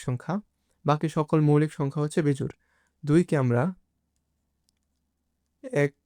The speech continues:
দ্বারা নিঃশেষে বিভাজ্য, দুই হচ্ছে এক দ্বারা নিঃশেষে বিভাজ্য এবং দুই দ্বারা নিঃশেষে বিভাজ্য, আর কোনো সংখ্যা দ্বারা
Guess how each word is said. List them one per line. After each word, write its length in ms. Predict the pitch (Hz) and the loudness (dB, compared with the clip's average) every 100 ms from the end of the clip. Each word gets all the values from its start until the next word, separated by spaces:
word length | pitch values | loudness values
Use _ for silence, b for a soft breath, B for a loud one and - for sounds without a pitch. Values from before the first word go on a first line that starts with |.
| _ 147 | _ 0
দ্বারা 220 | 139 139 | 2 4
নিঃশেষে 300 | 147 160 156 147 | 2 -2 -4 -2
বিভাজ্য, 300 | 139 139 139 170 208 - _ _ _ - | 2 2 0 -4 -4 -10 _ _ _ -8
দুই 180 | 139 147 | -2 2
হচ্ছে 160 | 147 - 143 | 2 2 0
এক 60 | |
দ্বারা 140 | 139 143 | 2 0
নিঃশেষে 260 | 147 160 156 151 | 0 -2 -2 0
বিভাজ্য 200 | 156 156 | -2 0
এবং 200 | 139 151 233 - b b b - | 0 0 -2 -8 b b b -2
দুই 160 | 143 165 | 4 8
দ্বারা 160 | 143 131 | 8 8
নিঃশেষে 340 | 123 123 120 120 | 4 0 -6 -6
বিভাজ্য, 240 | 123 123 156 - _ _ _ 156 | -6 -8 -14 -18 _ _ _ 0
আর 80 | 156 | 2
কোনো 160 | 151 156 208 _ _ _ _ _ - | 0 0 -2 _ _ _ _ _ -4
সংখ্যা 340 | 147 143 143 | -2 0 -2
দ্বারা 140 | 160 | 0